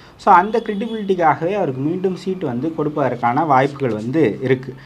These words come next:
விழுப்புரம் மத்திய மாவட்டத்தினுடைய செயலாளராக லட்சுமணன் வந்து இருக்கிறார்.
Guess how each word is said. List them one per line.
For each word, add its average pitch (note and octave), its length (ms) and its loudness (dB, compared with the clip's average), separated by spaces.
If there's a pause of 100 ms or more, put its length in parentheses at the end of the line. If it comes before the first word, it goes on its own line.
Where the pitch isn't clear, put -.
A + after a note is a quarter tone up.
(280)
விழுப்புரம் A3 420 4
மத்திய F3 400 0
மாவட்டத்தினுடைய D3+ 720 2
செயலாளராக C#3 1040 2 (560)
லட்சுமணன் C3 560 0
வந்து A#2 480 0
இருக்கிறார். B2+ 460 -2